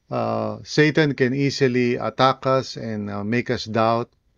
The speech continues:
ng ating, uh, identity because of our experiences, because of our failures, because of our inconsistencies. Pero ang maganda sa ating, uh, buhay Kristiyano is that yung ating identity ay hindi nakasalalay sa ating mga experiences,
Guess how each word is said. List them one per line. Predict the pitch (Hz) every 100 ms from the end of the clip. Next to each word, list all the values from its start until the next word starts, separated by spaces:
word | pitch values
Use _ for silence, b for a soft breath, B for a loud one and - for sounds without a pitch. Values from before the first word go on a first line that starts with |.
| _ _ _ -
ng | 110 104
ating, | 113 113 117 110 104 104
uh, | 101 104
identity | 117 101 117 117 113 120 113
because | 104 104 120 117 135
of | 117 110
our | 120 117 117 120
experiences, | - - 180 160 104 104 85
because | 101 110 107
of | 113 113
our | 107
failures, | 104 143 151 135 101 90 - _ _ _ _ _ _ _ _ _
because | 110 104 113 104
of | 110 110
our | 107 104
inconsistencies. | 110 135 123 123 110 - 139 - 113 95 92 90 - _ _ _ _ _ _ _ _ _ _ _ _ _
Pero | 139 147 165
ang | 160 160
maganda | 160 156 165 170 185
sa | 165 156 147
ating, | 143 143 135
uh, | 131 123 117 113
buhay | 113 139 139 131
Kristiyano | 123 - 151 143 127
is | 113
that | 113 127
yung | 143 147
ating | 147 147 151
identity | 127 120 107 135 139 127 127 113 120
ay | 117
hindi | 120 127
nakasalalay | 123 110 - 113 110 110 110 107 110
sa | 117 110
ating | 107 113 110
mga | 107 104 104 107
experiences, | - - 131 127 123 117 113 117 107